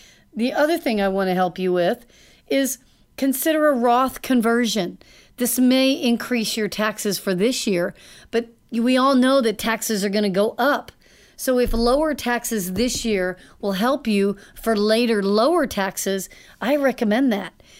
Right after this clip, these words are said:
And it's really, it's a math question. It's not a do it or not do it. It's a math question.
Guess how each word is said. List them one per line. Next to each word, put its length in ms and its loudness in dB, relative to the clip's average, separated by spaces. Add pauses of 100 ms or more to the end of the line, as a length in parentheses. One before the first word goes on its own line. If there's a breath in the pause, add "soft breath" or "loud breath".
(140 loud breath)
And 140 2
it's 120 -2
really, 360 0
it's 140 -2
a 60 2
math 380 0
question. 480 -4
It's 180 -4
not 240 2
a 160 2
do 460 -2
it 100 4
or 120 0
not 320 0
do 180 2
it. 120 0
It's 180 -4
a 40 2
math 320 -2
question. 480 -8